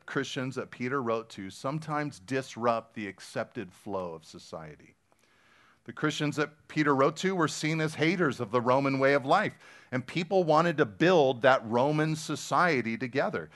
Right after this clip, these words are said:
And Christians, in their mind, weren't helping build that particular vision of society, uh, that they had. And everybody has kind of their vision of the way they want society to be. Uh, just this morning, I was out on my morning walk,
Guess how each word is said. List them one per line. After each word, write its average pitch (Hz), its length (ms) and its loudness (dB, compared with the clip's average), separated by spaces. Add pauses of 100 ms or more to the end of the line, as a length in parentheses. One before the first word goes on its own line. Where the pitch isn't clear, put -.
(160)
And 127 100 -4
Christians, 147 640 0
in 143 120 0
their 151 160 2
mind, 147 420 0
weren't 180 340 -4
helping 151 680 -2
build 127 640 0 (100)
that 120 400 0 (480)
particular 170 600 2
vision 120 760 -2 (220)
of 120 140 0
society, 117 960 -4 (300)
uh, 92 300 -2
that 98 360 -2 (140)
they 92 200 -4
had. 92 360 -10
And 156 120 -4
everybody 180 380 2
has 104 300 -2
kind 98 200 -8
of 92 80 -8
their 98 140 -4
vision 92 360 -10
of 90 140 -10
the 98 80 -10
way 92 160 -6
they 95 120 -8
want 90 260 -12
society 92 540 -8
to 85 120 -14
be. 80 200 -10
Uh, 95 100 -6
just 131 260 -10
this 135 220 -8
morning, 98 260 -4
I 90 100 -2
was 101 140 -8
out 104 160 2
on 98 60 -2
my 95 140 -2
morning 101 340 -4
walk, 101 300 -2